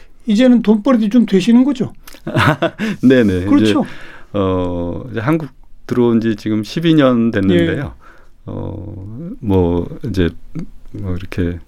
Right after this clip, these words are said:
Speaker 2: 몇 분은 선금을 내고
Speaker 1: 예.
Speaker 2: 어, 기다리고 있는 분도 계시고,
Speaker 1: <laughs>
Speaker 2: 예, 이제
Speaker 1: 그리고 지금도
Speaker 2: 꾸준히,
Speaker 1: 이,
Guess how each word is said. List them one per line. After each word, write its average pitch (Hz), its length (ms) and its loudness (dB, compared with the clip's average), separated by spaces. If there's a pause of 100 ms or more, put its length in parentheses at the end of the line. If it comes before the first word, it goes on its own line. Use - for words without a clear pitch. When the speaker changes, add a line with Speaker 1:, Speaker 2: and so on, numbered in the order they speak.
(680)
Speaker 2:
몇 101 260 0
분은 95 300 2
선금을 113 540 2
내고 92 440 0
Speaker 1:
예. 160 360 0
Speaker 2:
어, 85 500 -6
기다리고 98 420 0
있는 87 220 0
분도 85 240 -4
계시고, 95 480 -4 (200)
Speaker 1:
<laughs> - 220 -16
Speaker 2:
예, 87 140 -4
이제 78 180 -8 (180)
Speaker 1:
그리고 254 260 4
지금도 214 340 4
Speaker 2:
꾸준히, 175 160 0
Speaker 1:
이, - 100 -14